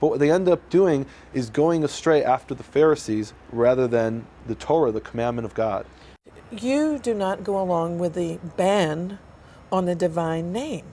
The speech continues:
Speaker 1: Mm-hmm.
Speaker 2: You actually pronounce the name of God. Let's
Speaker 1: Right.
Speaker 2: talk about this for a minute, because in the Torah,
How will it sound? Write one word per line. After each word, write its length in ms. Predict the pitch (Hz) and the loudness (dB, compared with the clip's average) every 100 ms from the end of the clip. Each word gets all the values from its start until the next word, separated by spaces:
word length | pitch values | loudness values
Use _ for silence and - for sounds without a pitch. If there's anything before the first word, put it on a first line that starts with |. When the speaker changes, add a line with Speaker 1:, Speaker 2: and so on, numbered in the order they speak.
| - | -12
Speaker 1:
Mm-hmm. 220 | 117 110 120 - - - | -10 -8 -10 -14 -20 -6
Speaker 2:
You 120 | 233 220 | -2 0
actually 320 | 208 - 208 | -2 -4 -6
pronounce 400 | 196 180 190 - | -2 -2 -2 -4
the 80 | 190 | -6
name 180 | 156 | -6
of 100 | 160 | -8
God. 360 | - 127 - 208 - - - | -8 -6 -6 -8 -16 -10 -4
Let's 140 | 311 | -4
Speaker 1:
Right. 80 | - | -2
Speaker 2:
talk 180 | 349 311 | -4 0
about 220 | 240 196 | -2 0
this 200 | 220 - | -2 -2
for 140 | 220 | -2
a 40 | 202 | 0
minute, 240 | 240 202 | 0 -2
because 320 | 190 - 185 - | -4 0 0 0
in 180 | 277 | -6
the 100 | 320 | -4
Torah, 580 | - 226 196 190 180 160 | -6 -4 0 2 2 0